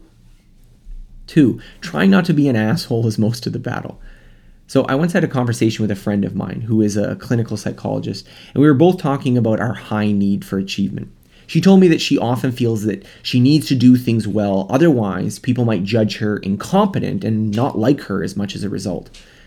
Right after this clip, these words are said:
And you know what? This is a feeling I've definitely struggled with. It took her some work to realize that most people don't really care how good you are at things.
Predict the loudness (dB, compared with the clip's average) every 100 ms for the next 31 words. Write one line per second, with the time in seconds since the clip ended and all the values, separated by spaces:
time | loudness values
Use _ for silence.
0 | -6 -2 2 4 4 2 2 2 2 2
1 | 2 0 -2 -2 -2 -4 -4 -6 -6 -8
2 | -10 -16 -20 -20 -20 _ _ -6 -2 0
3 | 2 2 2 2 2 0 0 0 2 2
4 | 2 4 4 4 0 2 4 2 2 2
5 | 2 0 -2 -2 0 0 2 0 2 2
6 | 2 0 -2 -4 -4 -4